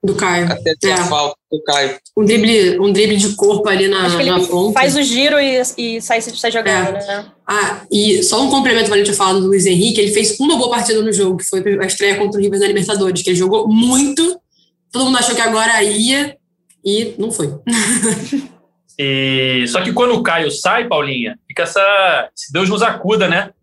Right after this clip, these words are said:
Speaker 4: Que ele é o jogador que melhor prende a bola na frente. Quais seriam as opções? Porque o Roger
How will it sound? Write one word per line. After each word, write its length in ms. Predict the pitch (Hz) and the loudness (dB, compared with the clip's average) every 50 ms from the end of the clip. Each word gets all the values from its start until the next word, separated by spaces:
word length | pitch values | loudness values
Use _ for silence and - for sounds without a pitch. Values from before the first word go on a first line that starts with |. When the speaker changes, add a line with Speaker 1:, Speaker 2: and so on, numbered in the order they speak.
| _ _ _ _ | _ _ _ _
Speaker 4:
Que 80 | - 156 | -8 -4
ele 60 | 147 | -4
é 40 | 165 | -2
o 20 | 156 | -2
jogador 300 | 175 165 170 165 180 185 | 0 0 0 0 -2 0
que 40 | 185 | 0
melhor 360 | 180 170 160 180 196 190 190 | 0 2 2 2 0 0 0
prende 200 | 185 180 175 185 | -2 0 0 0
a 40 | 185 | 0
bola 220 | 160 170 175 180 | 2 2 2 2
na 120 | 190 196 | 2 0
frente. 460 | 165 143 156 151 143 143 143 143 - - _ _ _ _ _ - | -2 -2 -2 -2 -2 -2 -6 -8 -12 -14 _ _ _ _ _ -4
Quais 160 | - 185 196 | -2 -2 -2
seriam 260 | 190 202 196 196 202 | 0 0 0 0 2
as 100 | 196 180 | 2 2
opções? 800 | 196 196 196 196 - - - 170 160 135 120 120 120 - - - | 2 0 0 -2 -4 -2 0 0 0 0 -2 -4 -4 -6 -8 -8
Porque 220 | - - - - 165 | -8 -8 -4 -2 0
o 160 | 156 151 139 | 0 0 0
Roger 500 | 135 139 160 190 233 233 247 247 240 | 0 2 2 2 2 2 0 0 0